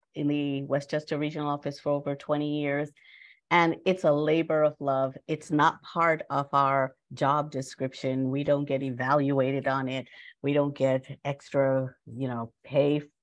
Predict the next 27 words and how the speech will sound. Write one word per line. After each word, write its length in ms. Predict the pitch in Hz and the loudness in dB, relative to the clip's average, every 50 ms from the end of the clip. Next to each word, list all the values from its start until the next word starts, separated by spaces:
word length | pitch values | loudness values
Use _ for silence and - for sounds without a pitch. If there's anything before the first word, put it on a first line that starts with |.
| _ | _
to 100 | - - | -10 -8
do 220 | 156 160 185 202 160 | -4 -2 0 0 0
it. 180 | 127 127 - - | 0 -2 -4 -4
It's 240 | - 147 143 - - | -6 -6 -8 -8 -10
really 440 | - 139 147 165 170 170 170 170 - | -8 -4 -2 0 0 0 0 0 0
a 80 | - 139 | 0 0
labor 320 | 143 143 147 139 139 139 | -2 -2 -2 0 0 0
of 100 | 139 135 | 0 2
love. 200 | 135 139 135 135 135 | 0 0 0 -2 -4
We 220 | - 139 139 139 139 | -8 -8 -8 -6 -6
love 300 | 139 139 139 139 139 139 - | -4 0 0 0 0 0 -4
giving 300 | 151 135 139 139 139 131 | -6 -6 -4 -4 -4 -4
back 240 | 131 123 127 123 - - - - _ _ _ - | -4 -4 -4 -6 -10 -16 -20 -20 _ _ _ -8
to 80 | 151 135 | -6 -4
the 80 | 135 131 | -4 -6
students 640 | 127 - - - 151 147 147 143 139 147 143 147 - - | -8 -8 -6 -4 -2 0 0 0 0 -2 -2 -4 -6 -6
and 120 | 135 139 | -6 -4
helping 420 | 143 147 180 - 147 - 147 147 | -4 -2 -2 -2 0 -2 -4 -2
them 200 | 143 139 135 131 | -2 -2 -4 -4
develop 460 | 131 139 127 127 127 131 131 127 - - | -6 -6 -4 -2 0 0 0 -2 -2 -4
their 160 | 135 131 127 | -4 -4 -4
legal 280 | 127 135 131 127 120 | -4 -6 -6 -6 -8
careers 520 | 120 - - 131 120 123 107 113 117 120 - _ _ _ - - - - _ _ | -10 -10 -8 -8 -6 -6 -6 -8 -8 -10 -12 _ _ _ -20 -20 -20 -20 _ _
and 180 | - 131 131 131 | -2 0 0 0
legal 260 | 135 135 131 131 123 | 0 -2 -4 -6 -10
skills. 540 | 127 - - - - 123 110 104 98 127 - _ _ _ _ _ - - - _ _ - | -12 -14 -12 -8 -6 -6 -4 -4 -8 -10 -12 _ _ _ _ _ -20 -20 -20 _ _ 6
Um, 380 | 175 175 170 165 170 165 - | 8 8 8 8 6 2 -2